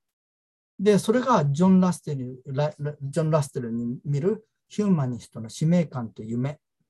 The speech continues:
という、う、ことになるかと思います。知的後進国だったんだね、イ-、イギリス、イングランドはその頃。で、新知識を、あ、この新知識を紹介するの、新っていうのは誠じゃなくて新しいです。ごめんなさい。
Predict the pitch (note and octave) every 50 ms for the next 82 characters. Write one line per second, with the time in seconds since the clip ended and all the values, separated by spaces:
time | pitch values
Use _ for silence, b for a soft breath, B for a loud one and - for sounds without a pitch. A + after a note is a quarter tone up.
0 | _ _ - C3 A#2 A2 A2 - - - - A2+ A2+ G#2+ G#2 G#2 G#2+ G#2+ G#2+ _
1 | - B2 A#2 A2+ G#2+ G#2+ G#2+ G#2+ G#2+ - G2 F#2 _ - G#2 G2+ G2+ G#2 G2+ G2+
2 | G2 - - _ _ _ _ _ _ _ _ _ _ _ _ _ - - - G3+
3 | G3+ G3 G#3+ F#3+ - - G#3 G#3+ G3+ G3+ A#3 A3+ A3+ F3+ C#3 B2 A2+ A2 G#2+ -
4 | - - - A2+ A2 B2 D#3 F3 E3+ D#3+ D3 B2+ B2 B2 - B2 A#2+ A2+ A#2+ B2
5 | A#2 A#2 A2+ - - A#2+ A#2+ C3 C3+ A#2+ A2+ G#2+ G2+ G2 G#2 G#2+ G2+ - - A#2+
6 | A2+ A2+ - G#2 - - _ _ _ _ _ _ _ _ _ _ _ _ _ _
7 | _ _ _ _ - F#3+ D#3 C#3+ - G3 G3+ F#3+ F#3+ - G3 F3+ - - _ -
8 | D3 B2 - - _ - C#3 - - - F#3 F#3+ F#3 F#3+ - A#3+ B3 A#3 A#3 -
9 | B3 A3+ - - F3+ D3+ C3+ - - D#3+ D3+ - D#3 D3 C#3 - D#3+ C#3 C3 C3
10 | - G#3 G#3 G3 - - - C#3+ B2 A#2+ A#2 A#2+ B2 C3+ C#3 - - F3 F#3 F#3
11 | E3 E3+ C#3+ B2+ A#2 - _ - - - - - - G3+ G#3 G#3 G3 - - G#3+
12 | F#3 D3+ A2+ A2 G#2+ - - _ - B2+ B2 C3 B2+ B2 A#2 - A#2 A2